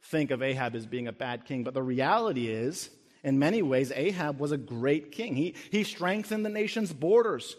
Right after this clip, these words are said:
He conquered in battle. He won many impressive victories. He negotiated new trade deals and created new jobs. After years of civil war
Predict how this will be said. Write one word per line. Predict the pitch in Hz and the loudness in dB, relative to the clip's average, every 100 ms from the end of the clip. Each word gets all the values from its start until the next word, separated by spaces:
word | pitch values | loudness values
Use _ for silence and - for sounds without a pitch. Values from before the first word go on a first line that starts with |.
| - - | -12 0
He | 202 | 0
conquered | 202 220 233 226 208 | 4 4 4 2 2
in | 214 | 2
battle. | 180 190 220 220 151 | 6 8 10 8 4
He | 202 | 4
won | 175 220 226 202 | 4 6 6 4
many | 214 214 | 2 0
impressive | 214 226 208 220 | 2 0 2 2
victories. | 190 220 - 196 147 | 2 0 -2 0 0
He | 214 208 | 2 0
negotiated | 175 170 208 - 220 214 196 | 4 6 4 2 0 4 2
new | 147 175 226 | 2 0 -2
trade | - 190 190 160 | 0 4 4 4
deals | 135 143 131 - - - - - _ - - _ _ _ _ _ _ _ 151 | 0 2 0 -4 -12 -20 -20 -20 _ -20 -20 _ _ _ _ _ _ _ -6
and | 151 | -4
created | 185 170 165 151 | 2 2 2 0
new | 151 | 0
jobs. | 143 156 156 123 - - - - _ _ _ 160 | 0 0 0 -2 -4 -12 -14 -20 _ _ _ -2
After | 156 170 | 0 2
years | 147 147 180 214 202 160 | 2 4 2 4 4 2
of | 143 135 | -2 -6
civil | - 180 202 185 | 0 4 6 6
war | 160 160 156 147 | 4 2 2 2